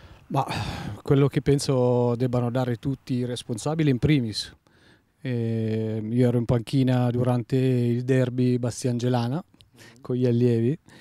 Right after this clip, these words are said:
e sono stato il primo a fare complimenti a, al mister avversario, al responsabile avversario,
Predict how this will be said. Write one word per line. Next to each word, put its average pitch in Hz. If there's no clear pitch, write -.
e 120
sono 120
stato 123
il 120
primo 113
a 120
fare 123
complimenti 117
a, 110
al -
mister 123
avversario, 113
al 107
responsabile 123
avversario, 151